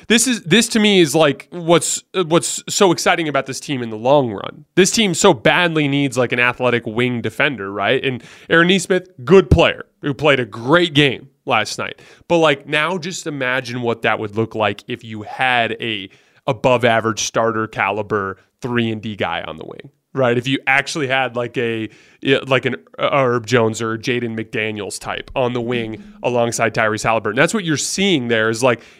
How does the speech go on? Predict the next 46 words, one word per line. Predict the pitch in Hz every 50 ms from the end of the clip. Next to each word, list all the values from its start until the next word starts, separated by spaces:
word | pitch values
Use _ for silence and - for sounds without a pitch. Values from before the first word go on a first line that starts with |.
| - -
Aaron | 160 180 196 185 175 160
Nesmith | 156 180 190 - - - 160 147 139 135
is | - 123 -
providing | _ - 160 151 127 147 151 180 190 175 151 139 131 127 117 113 - _ _ _ -
a | 143 139 131
version | 117 113 120 156 214 269 240 147 - 160 143 123
of | 120 113 107
that | 113 120 113 110 - -
for | - 156
the | 135 113
Pacers, | - - 135 135 120 - 139 131 117 - - -
and | 160 160
it | 165 160 139
brings | - 151 170 170 170 165 143 123
great | 120 - - 233 202 196 185 -
value | 196 196 220 208 156 123 95 90 - - _ _ _ _ _ _ _ _ -
because | - 185 180 - 196 180 135 127
they | 175 170
have | 156 170 170 135
such | - - 202 - -
a, | 175 156 151 156 -
a | 160 143
need | 139 139 147 165 180 202 196 170 139
of | 127 123 143
that | 143 131 - - -
position | 147 139 220 - - - 135 113
type. | - 113 90 - -
I've | - 139 139 127 - - - _ _ -
been | 170
talking | 156 185 170 170 190
about | 185 180 160
this | 175 -
with | 185 147
the | 170
Lakers | 165 190 226 247 247 160 - -
fans, | 143 123 120 120
like, | 127 123 139
"Oh | 185
my | 190 160 139
gosh, | 185 185 170 - -
look | 165 175
at | -
Max, | 151 147 143 143 - - - -
uh, | 165 151 147 -
or | 147 135
Ma-, | 135 160